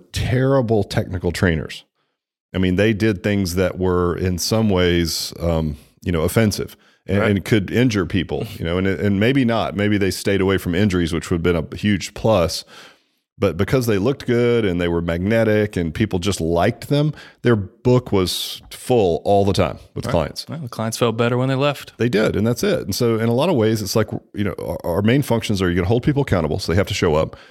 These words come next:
Speaker 1: and then you wanna make them feel good when they're there. You had a great post about that the other day on your Instagram page about, you know,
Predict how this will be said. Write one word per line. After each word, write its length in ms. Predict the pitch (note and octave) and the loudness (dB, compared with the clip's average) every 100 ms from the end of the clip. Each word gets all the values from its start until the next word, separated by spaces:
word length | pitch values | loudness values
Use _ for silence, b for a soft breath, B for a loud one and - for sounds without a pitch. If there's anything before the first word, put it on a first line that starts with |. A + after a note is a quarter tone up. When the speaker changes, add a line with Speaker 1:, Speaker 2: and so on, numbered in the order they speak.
| B | B
Speaker 1:
and 80 | B2+ | 0
then 60 | |
you 40 | C#3 | 2
wanna 120 | C3 | 2
make 100 | C3 | 2
them 80 | B2 | 0
feel 180 | C3+ B2+ | 0 0
good 140 | G2+ | 2
when 120 | G#2 | 2
they're 100 | G#2+ | 2
there. 160 | A2+ A#2+ | 2 2
You 100 | E2 | 2
had 80 | E2+ | 0
a 40 | |
great 220 | E2 F#2+ | 2 0
post 240 | - F#2 - | 0 -2 0
about 200 | F2 F2 | 0 0
that 120 | F2 | -2
the 60 | F2 | 0
other 120 | E2+ | 2
day 160 | F2+ F2 | 2 2
on 100 | E2 | 0
your 80 | |
Instagram 380 | E2+ - E2+ D2 | -2 -2 -4 -2
page 240 | - E2 - | 0 -2 0
about, 320 | D#2+ D2 - B B B B - | 0 0 -4 B B B B -4
you 80 | |
know, 80 | F2 | -2